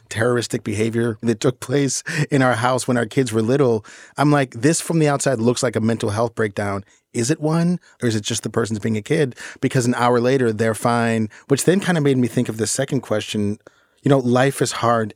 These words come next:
anyway. It's especially hard now. How do we internally know the difference between I'm having a healthy response to the fact that things are so difficult and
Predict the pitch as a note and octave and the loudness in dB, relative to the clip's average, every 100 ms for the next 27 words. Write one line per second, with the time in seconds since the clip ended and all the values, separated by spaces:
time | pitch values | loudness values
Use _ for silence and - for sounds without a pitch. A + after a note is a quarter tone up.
0 | - A#2+ A#2+ C3 C3 D3 A2+ A2 - C3 | -2 2 2 2 0 -2 -6 -6 -4 -4
1 | A#2 C3 G#2 G#2+ G#2 G#2 G#2 A2+ B2 - | -2 -2 0 0 0 -2 -2 -2 -4 -12
2 | - - _ - - C#3+ D3 C3+ A#2+ - | -20 -20 _ -6 2 2 4 2 0 -2
3 | C3+ D3+ D#3 A2+ G#2 G2 G2 G2+ G#2 - | 0 2 2 2 0 -2 -4 -4 -4 -4
4 | G#2 - G#2 G2 G2 - - - - G#2 | -8 -4 -4 -4 -6 -12 -20 -14 -4 0
5 | A#2+ C3 C3 G#2 A#2+ A2+ A#2+ G#2+ G2+ - | 2 2 2 0 0 0 0 -2 -2 -2
6 | G#2+ G#2 - G#2 G#2 - G2+ - G#2 F#2+ | -2 -2 -4 -6 -4 -2 -2 -2 -6 -8
7 | _ _ _ _ - - B2+ A2 G#2 - | _ _ _ _ -6 2 2 2 0 -2
8 | B2 A2+ G#2 G2+ A#2 - C#3+ C#3+ - _ | 0 -2 -2 -6 -6 -4 -4 -6 -10 _
9 | _ _ _ _ _ _ _ - B2 A#2 | _ _ _ _ _ _ _ 0 2 2
10 | A2 G#2 | 2 0